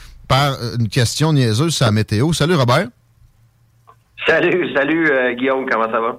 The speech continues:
Speaker 1: Ça va bien. Merci d'a-, d'être avec nous autres dans les salles des nouvelles. Merci de nous avoir proposé ton histoire qui est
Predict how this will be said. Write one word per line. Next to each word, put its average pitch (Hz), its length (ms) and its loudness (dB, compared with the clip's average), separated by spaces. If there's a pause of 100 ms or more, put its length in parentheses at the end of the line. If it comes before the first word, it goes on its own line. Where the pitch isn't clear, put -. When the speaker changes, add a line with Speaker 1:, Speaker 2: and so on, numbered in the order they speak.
Speaker 1:
Ça 131 180 -4
va 135 140 0
bien. 143 300 0
Merci 190 300 -2
d'a-, 165 240 0
d'être 143 180 0
avec 156 120 -2
nous 139 140 0
autres 170 100 -6
dans 147 120 0
les 139 120 0
salles 147 180 -2
des 139 100 0
nouvelles. 131 280 -2
Merci 156 320 -4
de 220 60 -4
nous 143 120 0
avoir 143 300 2
proposé 139 680 0 (440)
ton 165 220 2
histoire 151 640 0 (360)
qui 127 400 -4
est 143 220 2